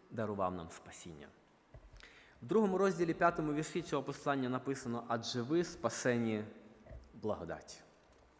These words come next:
І далі в сьомому, в ш-, сьомому і восьмому віршах Павло пише: «Щоб у доброті до нас в Ісусі Христі в майбутніх віках показати надзвичайно велике багатство своєї благодаті.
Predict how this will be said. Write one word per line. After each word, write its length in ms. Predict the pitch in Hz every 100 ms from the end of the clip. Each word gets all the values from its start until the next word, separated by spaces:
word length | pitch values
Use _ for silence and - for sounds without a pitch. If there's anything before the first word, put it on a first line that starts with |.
| _ _ _ - - -
І 60 | 135
далі 240 | 196 185
в 40 |
сьомому, 960 | 143 - - - - - - 165 160 160 - -
в 40 |
ш-, 180 | - - -
сьомому 540 | - 170 160 151 147
і 100 | 143
восьмому 500 | 123 160 196 - 147
віршах 420 | 113 113 - 127 -
Павло 260 | 123 123
пише: 380 | 120 135 - 120 120 - - - - - - - -
«Щоб 400 | - - 156 160 -
у 80 | 139
доброті 440 | 147 143 156 208
до 120 | 170
нас 300 | 165 165 165
в 20 |
Ісусі 420 | 156 151 165 156 147
Христі 420 | 143 139 - 175
в 60 |
майбутніх 580 | 131 127 127 160 135 120
віках 460 | 127 - 139 135 -
показати 520 | 117 123 120 127 120
надзвичайно 760 | 110 107 113 113 160 151 135
велике 560 | 113 120 135 139 139 123 - - -
багатство 840 | 110 107 98 113 135 127 - - 98
своєї 380 | - 107 95 92
благодаті. 600 | 90 92 87 80 -